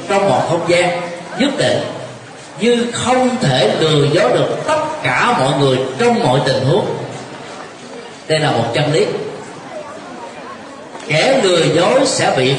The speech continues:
phanh phui, kẻ phạm pháp á, sẽ bị đền tội, kẻ sống á, thấp nhân, thiếu đức á, sẽ không bao giờ trải nghiệm được sự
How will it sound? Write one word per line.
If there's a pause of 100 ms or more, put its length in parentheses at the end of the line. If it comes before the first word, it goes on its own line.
phanh
phui, (1080)
kẻ
phạm (120)
pháp
á,
sẽ
bị
đền (100)
tội, (1120)
kẻ
sống
á, (440)
thấp (120)
nhân, (380)
thiếu
đức
á, (460)
sẽ
không
bao
giờ (100)
trải
nghiệm
được
sự